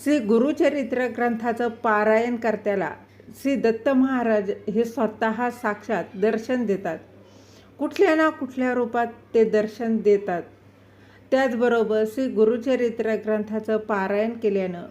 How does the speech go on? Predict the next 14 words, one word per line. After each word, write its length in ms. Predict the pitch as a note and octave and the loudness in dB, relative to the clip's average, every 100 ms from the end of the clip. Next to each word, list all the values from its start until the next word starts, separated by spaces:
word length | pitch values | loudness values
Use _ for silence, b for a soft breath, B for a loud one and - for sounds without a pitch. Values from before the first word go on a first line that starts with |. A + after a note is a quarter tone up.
| - | -16
विशिष्ट 580 | G3 F#3+ A3+ D4 C#4 D4 | -8 -2 -2 -2 -4 -4
समस्यांवर, 880 | D4 C#4 A#3 A3 A3 A3 G#3+ F#3 F3 F3+ | -6 -2 0 0 0 -2 0 -2 -4 0
जसं 280 | A3 A3 A3 | 0 0 -2
की 320 | A3 A3+ G3+ | 0 0 2
लग्न 280 | G#3 G3 A3 | 0 0 -2
असेल, 440 | G3 F#3+ F#3 E3+ - B B B - B3+ | -2 -2 -2 -4 -8 B B B -8 -4
शिक्षण 360 | B3 - C4 | -2 0 0
असेल, 500 | A3+ G3 G3+ F#3+ F#3 - | 0 0 0 0 -2 -4
करिअरविषयी 720 | A#3 A3+ C4 C4+ B3+ - A3+ | 0 4 4 4 0 0 0
काही 220 | G#3+ A3 G#3+ | 2 0 -2
समस्या 520 | A#3+ G#3+ G3+ G#3 G3+ | -2 -2 -2 0 0
असतील, 340 | G3+ G3+ F#3 - G#3+ | 0 0 0 -2 -2
आरोग्यविषयी 840 | G#3+ A#3+ A#3 B3+ A3+ A3+ A3 G3 | 0 0 2 2 2 0 0 0
असतील, 320 | G3 - | -2 -4